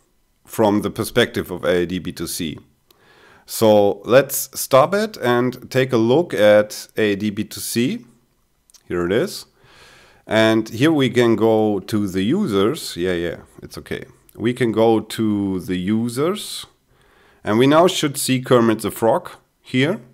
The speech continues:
We can take a look at Kermit. And as we can see here, Kermit is, um, ha-, has some properties. He's the frog, um, last name and so on, which are just claims.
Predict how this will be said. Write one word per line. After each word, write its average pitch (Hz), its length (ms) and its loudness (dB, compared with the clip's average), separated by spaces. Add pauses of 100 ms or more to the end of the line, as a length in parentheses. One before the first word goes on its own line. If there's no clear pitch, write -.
(720)
We 98 120 -4
can 95 380 -2
take 98 220 -4
a 95 40 -2
look 127 240 0
at 123 140 -6
Kermit. 95 520 -2 (720)
And 107 640 2
as 127 240 2
we 143 100 2
can 127 200 0
see 190 300 -4
here, 120 260 2
Kermit 131 640 0
is, 120 420 -2
um, 104 540 2 (320)
ha-, 104 340 -2
has 113 240 0
some 101 220 0
properties. 175 680 0 (540)
He's 104 300 -2
the 104 120 0
frog, 135 380 2 (280)
um, 113 380 0
last 135 300 0
name 139 180 -4
and 104 160 -4
so 110 120 0
on, 120 340 -2
which 110 200 -4
are 98 240 0
just 92 300 -6
claims. 120 480 -4